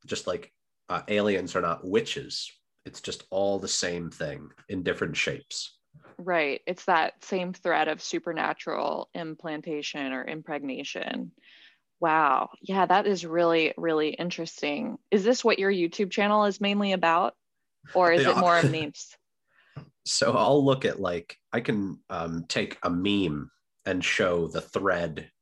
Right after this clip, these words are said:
Speaker 1: to something very old and ancient or something psychological, because that's what the whole world is made of.
Speaker 2: What is, like, a good example of a meme, um,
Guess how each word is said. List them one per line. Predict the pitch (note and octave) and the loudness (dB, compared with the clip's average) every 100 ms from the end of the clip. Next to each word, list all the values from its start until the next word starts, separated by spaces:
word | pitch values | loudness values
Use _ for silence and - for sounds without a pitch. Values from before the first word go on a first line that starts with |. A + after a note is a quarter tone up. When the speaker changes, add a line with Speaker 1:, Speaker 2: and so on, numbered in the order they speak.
| - | -6
Speaker 1:
to | - D#2+ | -2 0
something | - E2+ F2+ E2+ | -2 -2 -2 -2
very | E2+ F2 E2+ | 0 0 0
old | E2+ D#2 C#3 - - _ - _ _ - | 0 0 -2 -8 -20 _ -20 _ _ -8
and | F2 | -6
ancient | - E2+ E2+ - D2 C#2+ - | -2 -4 -2 -2 -4 -6 -6
or | E2+ | -2
something | F#2+ E2+ E2+ | -2 -2 -4
psychological, | D#2+ E2+ E2 E2 D#2 D#2+ - D#2 D2+ _ - - - - _ | -2 -2 -2 0 0 -2 -6 -12 -16 _ -20 -20 -20 -20 _
because | F#2+ - F2 E2 - - _ _ _ - | -6 -2 0 0 -2 -4 _ _ _ -4
that's | A2+ C3 | -2 2
what | D3 - | 2 2
the | C#3 | 2
whole | C#3+ | 2
world | C3 C3 C3 | 4 4 2
is | B2+ B2+ | 0 2
made | C3 C#3 | 2 0
of. | - - - _ _ | -4 -14 -20 _ _
Speaker 2:
What | E3+ F#3+ A3 - | 2 4 4 2
is, | G#3 G3 F#3+ | -2 -2 -2
like, | F3+ F3 - _ _ _ _ - | 0 0 -2 _ _ _ _ -6
a | G3 | -6
good | F3 F#3+ F3+ | -2 0 2
example | - E3+ F#3+ F3+ F3+ F3+ E3 D#3+ | 0 -4 -4 -4 -2 -2 -2 -2
of | D#3+ D#3+ D#3 D3+ D#3+ - | 0 2 0 -4 -12 -8
a | F3+ | -8
meme, | F3+ F3+ F3 E3+ E3 D#3 - _ _ _ - | -6 -10 -8 -8 -8 -10 -16 _ _ _ -6
um, | F3 D#3+ D#3 - - | -2 0 -2 -6 -12